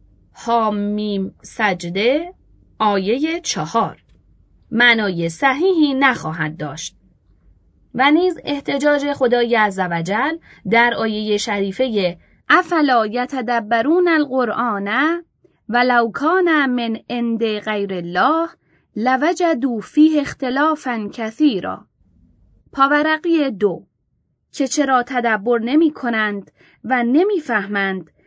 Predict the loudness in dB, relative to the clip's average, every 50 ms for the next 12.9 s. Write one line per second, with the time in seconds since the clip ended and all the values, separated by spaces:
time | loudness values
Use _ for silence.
0 | _ _ _ _ -10 -8 -4 -4 -4 -2 -2 -2 -2 -2 -2 -2 -2 -2 -2 -2
1 | -4 -6 -6 -6 -2 0 0 0 0 -4 _ -6 -6 -4 -2 -2 0 0 0 0
2 | -2 -2 -2 -2 -2 0 0 0 -2 -2 0 0 0 0 0 -2 -4 -4 -4 -2
3 | 0 -2 -2 -2 -2 0 2 2 2 0 -4 -8 _ _ _ _ _ _ 0 0
4 | 0 0 -2 -2 -2 2 4 4 4 4 2 0 -4 -2 -2 -2 0 0 -2 -2
5 | 0 0 -2 -2 -2 -6 -2 0 4 4 4 4 4 0 -4 -4 -4 -2 -2 -2
6 | -2 -4 -4 -4 -4 -4 -4 -4 -6 -6 -8 -10 -12 -8 -6 -6 -4 -6 -8 -10
7 | -14 _ _ _ _ _ _ _ _ _ _ _ _ _ _ -10 -6 -4 -2 0
8 | 0 2 2 4 2 2 2 -2 -4 -2 0 0 2 0 0 -2 -6 -10 _ _
9 | _ _ _ _ _ _ _ 2 2 4 4 2 2 2 2 0 -2 -2 -4 -4
10 | -4 -4 -4 -4 -4 -4 -4 -4 -6 -6 -2 0 0 0 0 -4 -10 _ _ _
11 | _ _ _ _ _ _ _ _ _ _ _ _ -4 -2 -2 0 0 2 2 4
12 | 2 2 0 0 -2 -4 -4 -4 -4 -4 -6 -6 -10 -14 -16 -18 -20